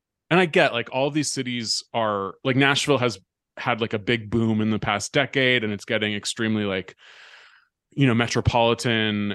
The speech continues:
and the restaurants are getting fancier. I just feel like all of her suggestions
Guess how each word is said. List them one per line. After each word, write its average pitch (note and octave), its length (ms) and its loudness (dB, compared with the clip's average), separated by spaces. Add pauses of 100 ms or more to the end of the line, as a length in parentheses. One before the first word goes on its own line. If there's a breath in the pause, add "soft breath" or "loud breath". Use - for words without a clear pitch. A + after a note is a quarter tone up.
and F#2 1000 -6 (140)
the A#2 220 -2
restaurants G#2+ 600 -2
are A2+ 60 -2
getting G2 240 -4
fancier. B2 600 0
I D3 60 2
just G3 180 0
feel C#4 120 4
like B3+ 180 4
all C3 180 6
of E3+ 120 2
her G3+ 100 2
suggestions C3 960 -4